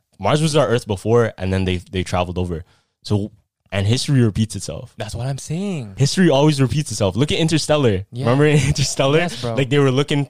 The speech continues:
Speaker 1: how to get Earth away from Earth.
Speaker 2: Out, yeah.
Speaker 1: Like, get onto a different climate because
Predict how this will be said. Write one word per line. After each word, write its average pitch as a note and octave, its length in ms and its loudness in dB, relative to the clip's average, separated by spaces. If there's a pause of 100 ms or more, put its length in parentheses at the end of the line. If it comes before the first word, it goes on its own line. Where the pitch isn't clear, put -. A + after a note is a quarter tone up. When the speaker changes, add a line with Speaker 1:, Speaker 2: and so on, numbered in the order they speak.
(120)
Speaker 1:
how B2+ 220 0
to B2+ 80 2
get A#2 340 0 (200)
Earth A2+ 380 2
away G#2 340 0
from F#2+ 260 -4
Earth. F#2+ 220 0
Speaker 2:
Out, - 180 -8
yeah. C3 240 -10
Speaker 1:
Like, G2 300 -4
get A2+ 140 0
onto A2+ 300 0
a G2+ 40 0
different G2+ 320 -4
climate F#2 400 -4
because G2 280 -4